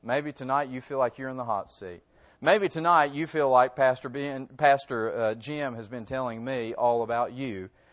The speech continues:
because of this message that I'm preaching. I can assure you that hasn't happened. What I do know is, if that's the way you're feeling, I would start talking to God and not start questioning the preacher. I would say, "Lord,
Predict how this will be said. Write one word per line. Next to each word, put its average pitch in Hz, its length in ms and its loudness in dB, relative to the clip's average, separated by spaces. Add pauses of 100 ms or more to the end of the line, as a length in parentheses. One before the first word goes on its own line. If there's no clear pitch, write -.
(140)
because 110 320 -2
of 113 80 -8
this 117 200 -10
message 101 400 -10
that 95 120 -12
I'm 98 160 -10
preaching. 92 540 -12 (760)
I 104 140 0
can 113 100 -6
assure 120 260 -4
you 101 180 -6
that 104 200 -2
hasn't 104 360 -8
happened. 95 440 -14 (880)
What 117 160 0
I 117 80 2
do 143 200 -4
know 110 320 0
is, 104 420 -6 (140)
if 110 180 -8
that's 139 240 -2
the 139 100 -8
way 120 120 -2
you're 101 160 -10
feeling, 101 600 -12 (600)
I 120 160 0
would 139 160 -6
start 110 260 -8
talking 104 360 -6
to 95 80 -14
God 92 480 -6 (680)
and 104 200 -16
not 117 180 -4
start 104 320 -10
questioning 98 420 -10
the 101 60 -16
preacher. - 500 -18 (1040)
I 123 100 0
would 113 120 -4
say, 104 180 -6
"Lord, 127 440 -6